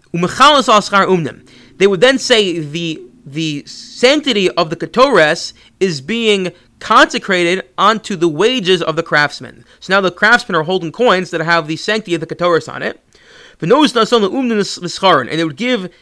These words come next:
and then they would take the, um, well, w-, w-, okay, sorry, take a step back. They would say to the craftsman, let's just use names, "Ruvain, you deserve, uh, thirty dollars."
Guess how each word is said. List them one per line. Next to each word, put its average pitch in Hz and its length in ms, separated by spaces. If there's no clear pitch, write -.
and 175 220
then 233 140
they 226 80
would 175 140
take - 360
the, 156 300
um, 143 180
well, 175 100
w-, 170 140
w-, 175 160
okay, 127 280
sorry, 127 280
take 175 140
a 160 40
step 147 180
back. - 200
They 180 80
would 180 100
say 277 120
to 294 60
the 247 60
craftsman, 151 360
let's 151 80
just - 200
use 160 140
names, 127 240
"Ruvain, 247 520
you 233 180
deserve, 196 720
uh, 147 360
thirty 247 340
dollars." 135 500